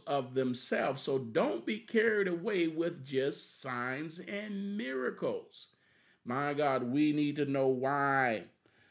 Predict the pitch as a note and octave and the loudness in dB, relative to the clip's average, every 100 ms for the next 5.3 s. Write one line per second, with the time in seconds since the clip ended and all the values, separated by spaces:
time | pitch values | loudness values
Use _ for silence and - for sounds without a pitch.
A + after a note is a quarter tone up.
0 | _ - A#2 A2+ - C3+ D3+ G#3+ G3 F3+ | _ -6 -2 -2 2 4 6 6 6 4
1 | - G3+ F#3+ F3+ F3 G3 G#3 F#3+ F#3 F3+ | 6 6 6 4 2 4 4 2 4 4
2 | E3 G3 C4+ C4 G#3 - D#3+ G#2+ - _ | 4 6 6 6 2 2 0 -2 -6 _
3 | _ _ _ _ _ _ _ _ _ - | _ _ _ _ _ _ _ _ _ -2
4 | A#2+ A#2 A#2 - - - A#3 - - G2 | 0 2 0 -2 2 4 4 0 -6 -4
5 | G#2 - - | -4 -8 -16